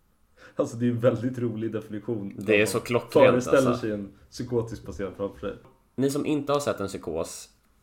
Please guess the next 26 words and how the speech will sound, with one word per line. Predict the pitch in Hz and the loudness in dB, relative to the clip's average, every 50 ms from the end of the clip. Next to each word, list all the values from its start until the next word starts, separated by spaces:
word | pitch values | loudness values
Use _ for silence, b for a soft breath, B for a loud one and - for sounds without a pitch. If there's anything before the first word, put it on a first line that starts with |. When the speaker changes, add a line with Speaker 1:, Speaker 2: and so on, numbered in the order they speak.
| _ _ _ _ | _ _ _ _
Speaker 2:
fattar | - - 110 110 - - 113 113 | -6 -4 -4 -4 -2 -2 -2 0
inte | 117 107 82 80 87 | 0 -2 -2 -4 -6
hur | 95 87 | -6 -6
klockren | - - - 120 110 - - - 113 123 123 110 95 82 | -6 -6 -6 -6 -6 -6 -8 -6 -2 -2 0 0 -2 -2
den | 80 87 87 | -4 -6 -6
här | 90 87 76 73 | -6 -8 -8 -8
beskrivningen | 73 - - - 117 120 110 90 78 71 - 71 92 | -10 -12 -10 -6 -6 -4 -4 -4 -6 -6 -6 -6 -6
är, | 92 64 - | -6 -6 -8
för | - - 98 | -8 -6 -4
det | 101 | -2
var | 92 | -2
exakt | - - - - - - - 143 135 - - - - | -4 -6 -8 -10 -8 -4 -2 -2 -2 -4 -8 -14 -10
det | - 85 | -6 -4
jag | 85 82 82 | -4 -4 -4
tänkte | - 92 82 80 - 82 | -4 -6 -8 -8 -10 -10
första | - 101 92 - 95 | -10 -10 -10 -8 -6
gången | 87 87 90 | -6 -4 -2
jag | 95 95 | -4 -4
såg | 92 - 78 64 | -4 -6 -8 -10
en | - | -12
psykotisk | - - - 85 80 85 - - | -12 -10 -8 -8 -8 -10 -10 -10
patient. | - 80 - 104 95 - - | -10 -8 -6 -6 -6 -6 -6
Jag | - 92 90 | -4 -4 -2
var | 85 80 | -2 -2
så | - 87 | -2 -2
här: | 76 73 76 b | -2 -2 -4 b